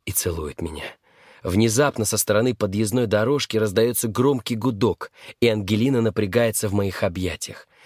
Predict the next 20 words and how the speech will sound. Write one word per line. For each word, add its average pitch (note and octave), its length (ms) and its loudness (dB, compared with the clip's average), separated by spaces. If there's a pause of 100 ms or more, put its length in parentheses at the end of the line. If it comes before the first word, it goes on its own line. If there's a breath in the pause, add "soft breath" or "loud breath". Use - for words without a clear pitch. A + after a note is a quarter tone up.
(160 loud breath)
Скрипя G#2 420 2
зубами, G2+ 460 2
я F#2 100 0
смотрю G#2 360 0
на G#2 80 2
машину, G2+ 420 2
в - 60 -8
которой G#2+ 340 2
Феликс C3+ 500 0 (240 loud breath)
продолжает A2 720 2
нажимать F#2+ 500 0
на F2 100 0
гудок. E2 500 -6 (880)
«Я E2 320 0
убью F2+ 400 0
его», D2 340 -8 (220 loud breath)
выдавливаю F2 640 2
я E2 160 0
из E2 120 -2
себя. D#2 360 -4